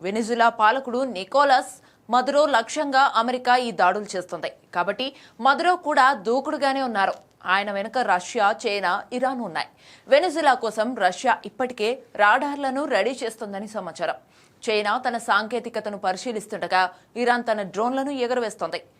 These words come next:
ఈ నేపథ్యంలో ప్రెసిడెంట్ ట్రంప్ మదురో తన చివరి రోజులు లెక్కబెట్టుకుంటున్నారంటూ భారీ డైలాగ్ వదిలారు.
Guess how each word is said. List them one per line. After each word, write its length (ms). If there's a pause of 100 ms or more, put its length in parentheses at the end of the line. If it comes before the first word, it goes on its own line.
(220)
ఈ 140
నేపథ్యంలో 540
ప్రెసిడెంట్ 600
ట్రంప్ 240 (240)
మదురో 400 (300)
తన 80 (180)
చివరి 280
రోజులు 340
లెక్కబెట్టుకుంటున్నారంటూ 1300
భారీ 440
డైలాగ్ 340
వదిలారు. 340